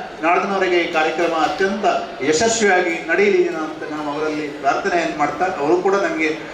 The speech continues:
ಒಳ್ಳೆಯ ರೀತಿಯಲ್ಲಿ ಸಹ ಆಶೀರ್ವಾದವನ್ನು, ಆ, ಮಾಡುವವರಿದ್ದಾರೆ. ಈ ಹಿನ್ನೆಲೆಯಲ್ಲಿ ಬಂದಂಥ ಇವತ್ತು ಏನು ಬಂದಿದ್ದಾರೆ ಅವರಿಗೆಲ್ಲರಿಗೂ ನಾನು ಮತ್ತೊಮ್ಮೆ, ಆ, ಧನ್ಯವಾದಗಳನ್ನು, ಅಭಿನಂದನೆಗಳನ್ನು ಸಲ್ಲಿಸಿ,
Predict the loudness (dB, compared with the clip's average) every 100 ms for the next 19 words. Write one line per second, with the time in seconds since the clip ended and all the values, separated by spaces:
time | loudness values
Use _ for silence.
0 | -6 2 4 4 4 0 -2 -2 0 2
1 | 2 4 4 4 2 0 -6 -10 -14 -6
2 | 0 2 2 -2 -2 2 4 4 2 0
3 | 0 -2 -4 -4 -2 2 4 4 4 4
4 | 2 -4 -10 -12 -6 -2 2 2 2 2
5 | 2 2 0 2 2 2 0 0 2 4
6 | 4 0 -2 0 2 4 6 6 4 2
7 | 0 -2 -4 -8 -4 -4 -4 -6 -8 -14
8 | -16 -16 -6 -4 -2 0 0 2 2 2
9 | 0 0 0 -2 0 0 2 2 2 2
10 | 2 -2 -2 -2 0 2 0